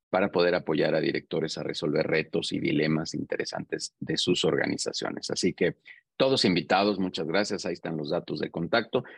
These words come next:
Y síganos en redes sociales, por favor, en todas las redes, en las principales, las cinco principales, en Instagram, en YouTube, en LinkedIn, en Facebook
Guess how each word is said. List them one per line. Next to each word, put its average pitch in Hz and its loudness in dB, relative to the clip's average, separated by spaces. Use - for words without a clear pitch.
Y 107 2
síganos 147 4
en 113 2
redes 120 2
sociales, 113 0
por 90 -6
favor, 98 0
en 92 -4
todas 95 -2
las 85 -4
redes, 92 -2
en 80 -8
las 80 -10
principales, 90 -2
las 80 -6
cinco 82 -6
principales, 95 0
en - -8
Instagram, 95 2
en 80 -2
YouTube, 87 2
en 82 2
LinkedIn, 90 2
en 80 -2
Facebook 95 2